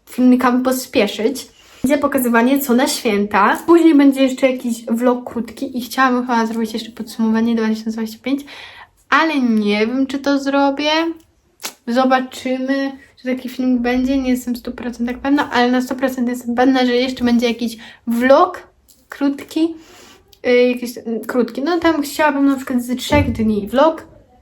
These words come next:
Ze trzech dni czy z dwóch dni, nie wiem, z trzech, coś takiego. Co będzie w styczniu? Jakie filmiki jeszcze w tym styczniu w ogóle? Jakie następne filmiki?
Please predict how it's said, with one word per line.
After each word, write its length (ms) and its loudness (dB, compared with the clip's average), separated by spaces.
Ze 120 -4
trzech 340 -2
dni 240 0
czy 140 -2
z 100 -6
dwóch 240 -4
dni, 300 -2
nie 100 -2
wiem, 180 -8
z 80 -20
trzech, 340 -6
coś 300 -12
takiego. 380 -8
Co 120 0
będzie 240 4
w 20 -2
styczniu? 280 -4
Jakie 240 0
filmiki 300 0
jeszcze 360 0
w 80 -10
tym 640 4
styczniu 420 -6
w 40 0
ogóle? 300 -2
Jakie 180 -2
następne 320 0
filmiki? 480 -4